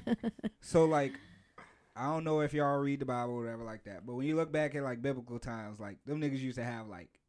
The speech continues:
Speaker 1: ten wives, and all of them was pregnant. So I see stuff like that as long as you,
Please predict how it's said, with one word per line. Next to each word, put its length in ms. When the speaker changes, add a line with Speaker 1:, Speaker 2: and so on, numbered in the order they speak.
Speaker 1:
ten 360
wives, 500
and 240
all 300
of 60
them 160
was 180
pregnant. 440
So 360
I 160
see 220
stuff 260
like 220
that 180
as 160
long 260
as 120
you, 200